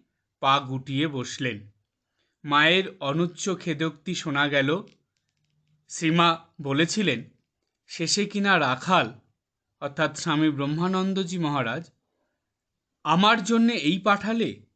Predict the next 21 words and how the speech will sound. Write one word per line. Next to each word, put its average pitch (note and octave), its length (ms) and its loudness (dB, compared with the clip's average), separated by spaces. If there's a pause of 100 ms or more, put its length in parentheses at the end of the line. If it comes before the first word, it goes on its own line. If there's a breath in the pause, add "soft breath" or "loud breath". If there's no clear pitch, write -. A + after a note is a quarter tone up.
(720)
ছেলে F3+ 420 2
বিদেশে E3+ 560 0
গিয়ে F3+ 340 -2
কত D3+ 260 -2
ভালো D#3+ 400 0
জিনিস E3 380 0
পাঠায়, B2+ 440 -2 (680)
আর C3 140 0
রাখাল D#3+ 380 2
কিনা F#3 260 2
আমার E3 280 2
জন্য F3+ 500 -2 (100)
এই D3 180 -4
পাঠালে?" F#3 640 -2 (1120)
মা D3 340 4
তাদের D#3+ 400 2
দীক্ষা D3 340 -4
দিতে D#3 500 -4
সম্মত D3 540 -4
হলেন C#3+ 360 -2
না। D#3 320 -4